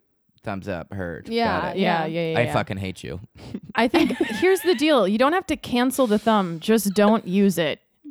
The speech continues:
Speaker 3: You fucking, <sighs> ugh, I hate
Speaker 2: Well,
Speaker 3: people.
Speaker 2: you know what's even easier
Speaker 3: This
Speaker 2: to
Speaker 3: one's,
Speaker 2: do is
Speaker 3: this one's
Speaker 2: like
Speaker 3: chiller.
Speaker 2: the message.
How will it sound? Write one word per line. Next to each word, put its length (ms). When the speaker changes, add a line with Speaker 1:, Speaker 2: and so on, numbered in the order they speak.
Speaker 3:
You 160
fucking, 680
<sighs> 60
ugh, 800
I 440
hate 120
Speaker 2:
Well, 160
Speaker 3:
people. 160
Speaker 2:
you 60
know 80
what's 220
even 240
easier 300
Speaker 3:
This 100
Speaker 2:
to 60
Speaker 3:
one's, 140
Speaker 2:
do 60
is 80
Speaker 3:
this 200
one's 220
Speaker 2:
like 160
Speaker 3:
chiller. 240
Speaker 2:
the 60
message. 600